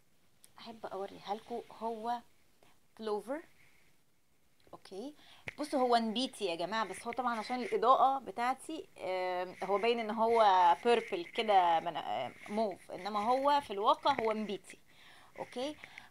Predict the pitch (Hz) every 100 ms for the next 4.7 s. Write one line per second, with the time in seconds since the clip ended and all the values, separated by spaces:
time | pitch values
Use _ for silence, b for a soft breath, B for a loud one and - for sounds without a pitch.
0 | 202 294 - 320 - 214 196 190 185 180
1 | 180 175 - - _ _ - - - -
2 | - _ _ _ - 226 233 233 302 285
3 | 294 - - 269 240 202 202 202 226 247
4 | 220 170 180 190 220 233